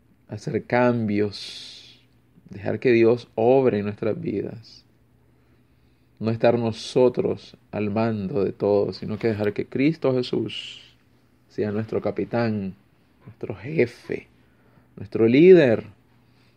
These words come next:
nuestro rey, nuestro salvador, nuestro todo, nuestra roca, nuestra fundación. Y de esa manera todo va a cambiar en nuestras vidas.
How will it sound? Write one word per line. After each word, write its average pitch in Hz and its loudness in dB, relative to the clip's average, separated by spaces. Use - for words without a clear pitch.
nuestro 98 -6
rey, 117 6
nuestro 95 -4
salvador, 85 -4
nuestro 101 -4
todo, 135 2
nuestra 104 -8
roca, 131 -6
nuestra 107 -10
fundación. 101 -8
Y 113 -2
de 107 4
esa 117 -2
manera 117 2
todo 110 2
va 104 2
a - -2
cambiar 101 -4
en 101 -6
nuestras 98 -8
vidas. 101 -8